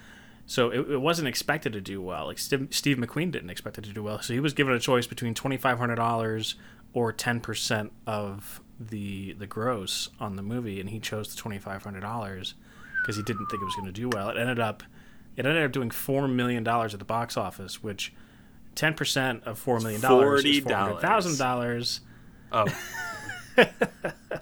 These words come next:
Speaker 1: Yeah, you're, you're short a couple of zeros. Fo-, so four hundred thousand dollars, uh, in nineteen fifty-eight dollars is a shit ton of money that Steve McQueen left on the table. Uh,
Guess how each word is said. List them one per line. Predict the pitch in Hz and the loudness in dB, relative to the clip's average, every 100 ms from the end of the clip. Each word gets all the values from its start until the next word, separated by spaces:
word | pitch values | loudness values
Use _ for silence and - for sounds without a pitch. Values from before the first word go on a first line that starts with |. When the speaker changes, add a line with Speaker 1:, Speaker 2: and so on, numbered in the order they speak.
| - - | -10 -4
Speaker 1:
Yeah, | 101 117 135 | 2 2 2
you're, | 127 127 | 2 0
you're | 117 110 | -2 -2
short | - 131 113 | 2 2 2
a | |
couple | 107 117 135 | 0 -4 -4
of | 135 | -4
zeros. | 117 98 85 87 - - - - - - - | -4 -6 -6 -10 -12 -16 -18 -18 -16 -16 -14
Fo-, | - 127 127 | 2 2 4
so | - 117 | 2 0
four | - 165 | 2 4
hundred | 185 156 | 4 2
thousand | 156 151 131 | 2 2 2
dollars, | 139 160 123 113 110 - - - - - - | 4 6 4 0 -2 -8 -18 -20 -20 -4 2
uh, | 117 113 110 107 - - | 4 4 4 0 -4 -4
in | - 117 113 120 | -2 0 -2 -2
nineteen | 120 127 139 143 127 | 0 2 2 0 0
fifty-eight | 120 123 113 113 143 - | 0 -2 -2 -4 -4 -4
dollars | 110 107 101 101 98 - - | -4 -2 -2 -4 -2 -4 -2
is | 110 101 98 95 92 | -4 -2 -4 -6 -8
a | 104 98 98 90 | -8 -6 -6 -6
shit | - - - - - | -4 -2 -2 -2 -4
ton | 123 107 | -6 -6
of | 95 | -6
money | 107 101 82 87 - - - - - - - | -8 -6 -8 -12 -18 -20 -20 -20 -20 -10 -6
that | 95 90 - | -4 -4 -6
Steve | - - 117 | -6 -2 -2
McQueen | 107 - 110 101 98 101 | -2 -6 -6 -4 -6 -6
left | 107 104 110 | -6 -6 -8
on | 92 | -8
the | |
table. | 90 104 95 78 - - - - - - - | -8 -10 -8 -12 -14 -20 -20 -20 -20 -20 -14
Uh, | - 69 - | -10 -10 -12